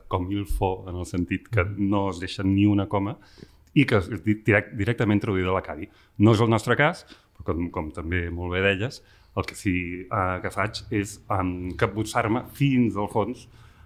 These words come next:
Speaker 1: en tota, d'alguna manera, en tot el corpus que tenim, mm, gilgamesià,
Speaker 2: Mhm.
Speaker 1: per intentar fer la nostra versió, que és una versió que sempre intenta, espero que ho aconseguim, respectar, eh,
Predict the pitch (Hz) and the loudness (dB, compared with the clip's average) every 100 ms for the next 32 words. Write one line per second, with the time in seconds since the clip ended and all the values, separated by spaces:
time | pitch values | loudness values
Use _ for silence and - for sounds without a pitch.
0 | - 104 101 104 - 104 98 101 101 101 | -4 2 4 2 2 2 2 0 0 -2
1 | 92 87 98 98 95 101 95 104 92 - | -6 -6 -4 -2 -2 -4 -6 -10 -8 -6
2 | - - 98 - - 98 90 90 98 - | -6 -8 -12 -8 -8 -6 -6 -6 -6 -6
3 | 104 92 87 87 110 104 92 90 87 90 | -4 -4 -8 -6 -2 -2 -2 -6 -4 -6
4 | - - 117 92 101 104 - 85 85 90 | -6 -14 -10 -8 -8 -14 -14 -8 -6 -2
5 | 90 104 113 110 - 110 92 92 - 95 | 0 0 2 0 0 -2 -2 -4 -4 -2
6 | 95 92 92 - 104 - 131 156 - _ | 0 -2 -8 -6 -6 0 2 0 -4 _
7 | _ _ _ _ _ _ _ _ - 135 | _ _ _ _ _ _ _ _ 4 6
8 | 135 135 117 143 143 165 - _ _ _ | 6 2 0 -4 -4 -6 -14 _ _ _
9 | _ - 113 101 - 135 131 127 120 110 | _ 0 2 2 0 2 4 4 2 -2
10 | - 120 107 139 175 _ _ _ _ _ | -2 -2 0 -2 -6 _ _ _ _ _
11 | - - - 82 82 90 90 87 107 101 | -18 -10 -6 -4 0 0 0 -4 -4 -4
12 | 120 - - _ _ _ 117 117 - 117 | -6 -12 -20 _ _ _ 0 0 0 -2
13 | 113 113 120 - 110 92 85 85 78 - | 2 2 0 -4 0 2 2 -2 -10 -16
14 | _ | _